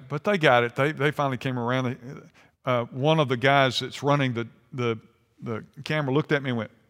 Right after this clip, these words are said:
I said, "No, it's not in the Bible. She just became a pillar of salt." Well,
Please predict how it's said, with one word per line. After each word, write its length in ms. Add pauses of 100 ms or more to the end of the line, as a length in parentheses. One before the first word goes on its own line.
(1700)
I 140
said, 380 (380)
"No, 380
it's 180
not 220
in 80
the 80
Bible. 400
She 160
just 220
became 260
a 40
pillar 260
of 100
salt." 300
Well, 200